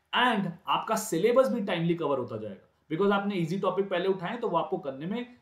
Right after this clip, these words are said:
comfortable हो जाएगा और आसानी हो जाएगी, ठीक है। तो ये तरीका है, ये एक systematic तरीका मैं आपको सिखा रहा हूं, जो आप paper one में भी apply करिए, paper two में भी apply करिए। I don't think कि अब मुझे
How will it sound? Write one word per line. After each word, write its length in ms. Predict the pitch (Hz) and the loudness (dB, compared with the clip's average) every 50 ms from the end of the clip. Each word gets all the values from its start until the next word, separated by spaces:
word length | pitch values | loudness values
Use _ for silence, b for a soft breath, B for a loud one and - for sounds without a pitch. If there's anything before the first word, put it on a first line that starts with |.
| _ _ | _ _
comfortable 520 | 143 135 - - 156 151 147 147 160 151 135 | -6 -4 -4 -4 -2 -2 0 0 2 0 0
हो 60 | 120 | 0
जाएगा 260 | 117 127 127 131 175 | 0 -2 -2 -2 -2
और 300 | 196 - 180 - 175 - - | -4 -4 -2 -2 -2 -4 -4
आसानी 380 | 117 - - 107 101 101 101 | -10 -12 -14 -16 -16 -16 -18
हो 80 | 101 101 | -18 -18
जाएगी, 220 | - _ _ _ _ _ _ _ _ _ _ _ _ 147 | -20 _ _ _ _ _ _ _ _ _ _ _ _ -8
ठीक 120 | 143 202 | -6 -4
है। 180 | 214 - B B B B _ - | -6 -6 B B B B _ 0
तो 60 | 180 147 117 - - 226 | 0 0 0 -2 0 2
ये 180 | 247 269 262 - - - _ _ _ _ _ - | 2 2 2 0 -2 -10 _ _ _ _ _ -2
तरीका 420 | 139 139 143 143 - - 185 190 | -2 -2 -2 -4 -2 2 2 4
है, 160 | 170 170 170 170 | 4 4 2 2
ये 100 | 165 165 | 2 2
एक 100 | 165 - | 0 -2
systematic 640 | 143 - - 143 131 123 120 120 - 170 165 - - - | -8 -12 -8 -6 -6 -6 -6 -4 -4 -6 -6 -6 -4 -4
तरीका 300 | 127 127 123 135 151 151 | -4 -4 -2 -4 -4 -4
मैं 120 | 143 143 | -2 -2
आपको 220 | 139 135 - - | -4 -4 -4 -8
सिखा 340 | - - - 107 - 117 120 | -10 -12 -14 -10 -6 -4 -2
रहा 120 | 135 143 147 | 0 0 -2
हूं, 180 | 147 160 160 | -2 -4 -4
जो 120 | 131 131 127 | -2 0 0
आप 280 | 127 135 - b b b b b b - | 2 0 -2 b b b b b b 0
paper 300 | 135 127 - - 160 151 | 0 2 2 2 2 2
one 240 | 123 123 147 175 185 | 4 2 2 2 2
में 100 | 196 185 | 0 2
भी 100 | 175 185 | 2 2
apply 300 | 180 175 170 160 165 165 | 2 2 2 2 2 2
करिए, 320 | 165 170 160 160 170 180 180 | 2 0 0 0 0 -2 -4
paper 400 | - - 135 135 - 135 131 - | -2 -2 -2 0 2 0 0 0
two 140 | 175 190 196 | 0 0 0
में 100 | 185 170 | 0 0
भी 80 | 180 | 0
apply 260 | 175 175 165 160 165 156 | 0 0 2 0 0 0
करिए। 280 | 160 165 160 165 175 | 2 0 0 0 0
I 160 | - 127 123 127 | -2 -6 -4 -2
don't 180 | 139 156 151 - | -2 -4 -4 -8
think 160 | 160 151 156 | -10 -10 -6
कि 80 | - 160 | -6 -4
अब 120 | 156 143 | -4 -4
मुझे 340 | 143 135 139 147 151 147 B | -6 -8 -8 -8 -8 -10 B